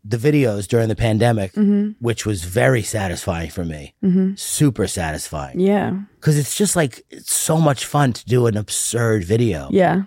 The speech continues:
Speaker 1: And some of the videos do, like, crazy numbers. Videos, like, uh, I don't know, pe-, s-, people will send me memes and be like, "Is this funny?"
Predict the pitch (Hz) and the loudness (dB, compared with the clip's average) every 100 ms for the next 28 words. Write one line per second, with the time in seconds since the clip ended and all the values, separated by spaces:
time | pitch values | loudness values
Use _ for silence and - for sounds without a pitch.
0 | _ 139 139 190 262 208 143 139 135 113 | _ -4 0 2 2 2 2 2 2 0
1 | 139 139 131 127 135 _ _ _ 120 120 | 0 2 4 0 -4 _ _ _ 2 2
2 | 113 _ - - - 139 147 135 131 135 | 2 _ -14 -12 -6 2 2 4 2 2
3 | 170 95 64 - - _ _ _ _ _ | 2 0 -4 -12 -20 _ _ _ _ _
4 | _ _ _ _ - 131 214 254 180 170 | _ _ _ _ -8 -2 2 4 2 2
5 | 165 - 95 - - 160 185 127 110 196 | 0 -2 -16 -18 -4 2 4 4 2 0
6 | 147 - 147 208 226 165 165 160 156 139 | 0 -2 0 2 2 2 2 4 4 4
7 | 139 160 135 120 131 120 123 165 - 139 | 4 4 2 2 2 2 0 0 2 2
8 | 156 196 | 4 0